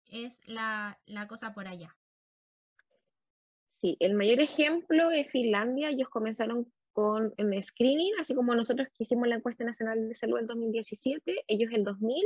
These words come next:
Speaker 2: hicieron su encuesta nacional. Y se dieron cuenta que había mucha deficiencia de vitamina D.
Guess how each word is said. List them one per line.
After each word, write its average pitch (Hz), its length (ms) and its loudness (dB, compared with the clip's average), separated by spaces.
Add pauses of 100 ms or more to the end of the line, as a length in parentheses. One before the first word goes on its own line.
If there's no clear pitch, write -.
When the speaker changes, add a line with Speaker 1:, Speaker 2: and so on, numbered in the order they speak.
Speaker 2:
hicieron 247 340 0
su 240 100 -10
encuesta 226 320 -6
nacional. - 380 -10 (560)
Y 180 80 -6
se 196 100 2
dieron 208 140 2
cuenta 220 220 2
que 208 80 -2
había 196 180 2
mucha 240 440 2
deficiencia 247 340 -2
de 233 80 2
vitamina 220 380 0
D. - 160 -10